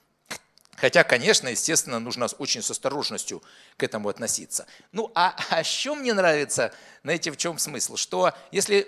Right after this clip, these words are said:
человек приходит ко мне через год и говорит, что я феназепам принимаю год,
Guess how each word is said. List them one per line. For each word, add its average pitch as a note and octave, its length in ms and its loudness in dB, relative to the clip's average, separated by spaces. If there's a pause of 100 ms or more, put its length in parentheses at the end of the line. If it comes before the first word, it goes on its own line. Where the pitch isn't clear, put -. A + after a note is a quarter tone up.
человек G3 240 2
приходит F#3+ 360 2
ко F#3 120 -2
мне F#3 140 -2
через E3+ 320 -2
год F3+ 240 0
и - 20 0
говорит, F3 220 -2
что - 120 -2
я E3+ 60 0
феназепам F#3+ 560 2
принимаю C3 480 2
год, G2+ 340 -6